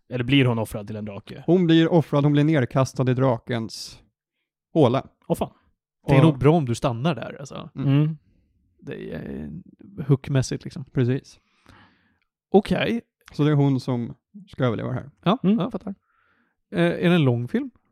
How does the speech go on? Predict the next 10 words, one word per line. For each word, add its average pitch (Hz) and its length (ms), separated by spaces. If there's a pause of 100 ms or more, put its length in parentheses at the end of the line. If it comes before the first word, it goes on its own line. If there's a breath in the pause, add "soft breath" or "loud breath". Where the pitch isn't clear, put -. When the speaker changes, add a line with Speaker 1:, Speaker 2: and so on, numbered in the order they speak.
(440)
Speaker 2:
Ja, 180 320
den 120 160
är 139 80
väl 143 180
standardlängd, 165 920
en, 175 300
en 185 180
och 202 140
fyrtio 214 420
kanske? 226 400